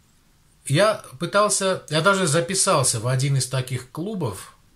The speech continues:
ну, виртуальных клубов. Это, э, очень просто. Какая-то чат-комната в Фейсбуке, и там вот до сих пор я получаю сообщения. И пока что, вот сколько я там уже, примерно месяц,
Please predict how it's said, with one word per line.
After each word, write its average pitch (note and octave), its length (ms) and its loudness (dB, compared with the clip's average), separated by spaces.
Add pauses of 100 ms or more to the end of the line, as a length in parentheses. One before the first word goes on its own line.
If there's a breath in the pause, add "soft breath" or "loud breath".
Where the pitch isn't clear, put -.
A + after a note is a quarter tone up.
(300)
ну, F3+ 100 -6
виртуальных C#3+ 600 -2
клубов. F#2+ 280 -6
Это, B2+ 240 -4
э, F#2+ 60 -10
очень A2+ 480 -6
просто. A#2 300 -6 (260 loud breath)
Какая-то B2+ 460 -2 (400)
чат-комната A2+ 800 -2
в F#2+ 300 -8
Фейсбуке, E3+ 680 -4
и A#2 100 -6
там D#3+ 280 -4
вот C#3 200 -6 (500)
до D#3+ 120 -2
сих F#3+ 220 -6
пор D#3 140 0
я A#2 120 -2
получаю A#2+ 500 -4
сообщения. E3 680 -4 (560 loud breath)
И D3+ 560 2
пока E3 360 -2
что, D#3+ 220 -8
вот C#3+ 160 -4
сколько C3+ 260 -6
я G#2 60 -6
там A2 220 -6
уже, A#2 160 -2
примерно C3+ 880 -2 (160)
месяц, D#3 560 -2